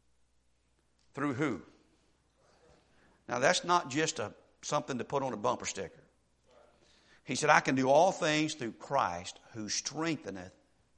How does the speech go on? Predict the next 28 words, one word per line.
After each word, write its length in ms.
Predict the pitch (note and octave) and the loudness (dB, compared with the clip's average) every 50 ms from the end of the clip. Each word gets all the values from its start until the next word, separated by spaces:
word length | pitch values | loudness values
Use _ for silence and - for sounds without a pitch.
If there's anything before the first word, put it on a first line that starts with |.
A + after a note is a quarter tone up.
| _ _ _ _ _ | _ _ _ _ _
me." 360 | G2 F#2+ G2 F2 D2+ C#2 C2+ - _ _ _ _ _ _ _ _ _ _ _ _ _ _ _ _ _ _ - | -16 -14 -14 -14 -14 -16 -20 -20 _ _ _ _ _ _ _ _ _ _ _ _ _ _ _ _ _ _ -20
But 200 | - F2+ - - | -18 -14 -12 -10
you're 100 | D#3+ F3 | -8 -6
gonna 180 | D#3+ A#2+ A2+ | -6 -4 -4
have 220 | G2 G#2+ G#2+ G#2 - | -4 -6 -6 -8 -8
to 80 | F#2+ | -12
go 240 | E2 E2 A2 B2 C#3+ | -10 -6 -4 -4 -4
to 220 | C3+ - - F#2 F2+ | -6 -10 -12 -10 -10
him 120 | F2+ E2+ | -10 -8
by 180 | D#2+ D#2+ D#2 D#2+ | -8 -8 -10 -10
faith, 320 | - - C3 A2+ G2 - | -8 -6 -6 -6 -6 -8
just 200 | - B2 C#3+ - | -8 -8 -6 -6
like 240 | F3+ F#3 F#3 - - | -6 -6 -6 -8 -10
you 60 | G3+ | -8
did 200 | D#3 E3 F3 D#3+ | -4 -4 -2 -2
when 120 | D#3+ D#3 | -2 -4
you 120 | D3 D3+ D3+ | -2 -2 -2
went 160 | D3+ C#3+ - | -2 -2 -4
to 100 | D3 D3+ | -4 -4
him 120 | C#3+ C3+ | -2 0
by 140 | C3 C3 B2+ | 0 -2 -2
faith 320 | A#2 - C#3 C3 C3 C3 - | -2 -2 -4 -4 -4 -4 -8
to 80 | - | -10
save 340 | - - - - C#3 C3+ C3 | -6 -4 -4 -4 -4 -4 -6
you 60 | C3+ | -10
from 180 | - - A#2+ G#2 | -10 -8 -8 -8
your 100 | G2+ - | -8 -8
past. 440 | - C3 B2+ C3+ C3+ C3+ - - | -6 -4 -4 -4 -4 -6 -10 -14